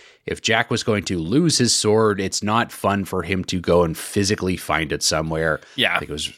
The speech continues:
Speaker 1: a really fun idea for them to have Jack have to kind of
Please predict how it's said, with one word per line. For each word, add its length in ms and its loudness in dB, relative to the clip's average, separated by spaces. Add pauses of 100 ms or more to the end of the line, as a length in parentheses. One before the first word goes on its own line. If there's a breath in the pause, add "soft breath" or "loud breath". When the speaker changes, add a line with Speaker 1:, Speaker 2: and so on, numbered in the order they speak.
(220)
Speaker 1:
a 100 -4
really 300 4
fun 220 0
idea 380 0
for 240 0
them 220 -4
to 160 -8
have 300 -2
Jack 360 -2
have 220 -2
to 180 -8
kind 180 -4
of 120 -14